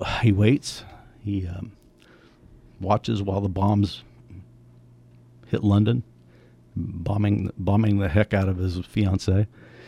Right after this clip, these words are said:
And he's thinking, "Why am I here? You know, wh-, what am I doing here?"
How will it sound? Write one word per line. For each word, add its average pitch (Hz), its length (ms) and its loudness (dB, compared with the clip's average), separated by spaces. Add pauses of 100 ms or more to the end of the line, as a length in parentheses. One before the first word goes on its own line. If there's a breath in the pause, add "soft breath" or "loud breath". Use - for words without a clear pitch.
(280 loud breath)
And 127 120 2
he's 110 160 0
thinking, 113 300 4
"Why 127 200 6
am 120 140 6
I 117 80 4
here? 127 400 0 (180)
You 104 80 -2
know, 104 120 -2
wh-, - 220 -4
what 110 200 2
am 123 80 4
I 120 100 4
doing 113 380 -2
here?" - 200 -12